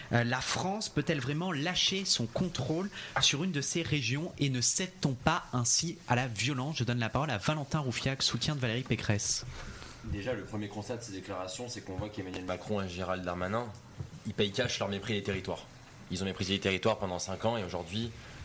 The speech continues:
Speaker 2: euh, c'est pas anodin que la Corse aujourd'hui se, se, se soulève. Ensuite, je pense que, euh, Gérald Darmanin a cédé très vite à la violence des revendications.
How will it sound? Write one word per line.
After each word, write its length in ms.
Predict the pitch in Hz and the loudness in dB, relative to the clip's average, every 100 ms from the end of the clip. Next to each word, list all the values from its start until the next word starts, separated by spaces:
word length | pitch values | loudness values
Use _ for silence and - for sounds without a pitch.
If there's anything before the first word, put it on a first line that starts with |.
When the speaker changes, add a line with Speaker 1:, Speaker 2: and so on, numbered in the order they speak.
| 131 - | -2 -2
Speaker 2:
euh, 80 | - | -4
c'est 140 | - | -4
pas 140 | - 110 | 4 4
anodin 300 | 101 98 110 | 4 0 0
que 80 | |
la 80 | 107 | 0
Corse 240 | 95 110 101 | 0 -2 0
aujourd'hui 240 | 95 113 | -4 -4
se, 140 | - 98 - | -4 -4 -4
se, 180 | - | -6
se 200 | 113 - | -4 -2
soulève. 320 | 107 - 90 82 - - - - - - - - - - | -2 -2 -4 -6 -8 -8 -10 -8 -8 -8 -12 -12 -12 -2
Ensuite, 280 | 113 110 156 | 0 2 0
je 80 | 120 | 0
pense 220 | 110 139 | 2 0
que, 100 | - | 0
euh, 680 | 123 127 113 - 98 92 90 - | 0 0 0 0 0 0 -2 -6
Gérald 240 | 120 113 113 | -2 0 2
Darmanin 360 | 113 113 131 131 | 2 2 2 2
a 60 | |
cédé 300 | 104 113 107 | 2 0 -2
très 240 | 104 - 139 | 0 2 2
vite 360 | 117 - - - - - - | 2 -4 -6 -10 -14 -14 2
à 80 | 104 | 4
la 120 | 101 | 4
violence 580 | 98 110 120 - - - | 2 0 2 0 -2 -8
des 140 | 92 101 | -2 0
revendications. 600 | 101 104 104 107 - | 2 0 0 2 0